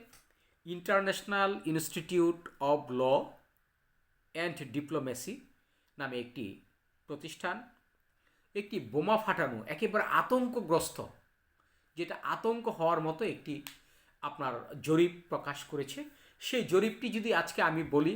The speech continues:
হয়তো অনেকে আমাকে গালাগালিও করতে পারে, যেহেতু আমাকে অনেক সময় অনেক কমেন্টস করে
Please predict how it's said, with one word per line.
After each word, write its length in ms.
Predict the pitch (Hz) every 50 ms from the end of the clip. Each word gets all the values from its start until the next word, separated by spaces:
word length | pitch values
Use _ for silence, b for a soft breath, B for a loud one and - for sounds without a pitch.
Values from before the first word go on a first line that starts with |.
| 214 -
হয়তো 200 | 151 147 147 180 160
অনেকে 280 | 151 151 151 151 - 160
আমাকে 240 | 147 131 131 160 147
গালাগালিও 480 | 143 135 131 135 135 135 139 135 139
করতে 260 | 135 135 127 120 - 143
পারে, 200 | - - 117 - - 190
যেহেতু 280 | 156 123 127 123 139 147
আমাকে 300 | 123 123 131 131 127 135
অনেক 200 | 127 139 160 165
সময় 260 | - - 185 156 139
অনেক 160 | 127 127 120 120
কমেন্টস 360 | - 131 123 123 117 113 -
করে 220 | - 139 123 120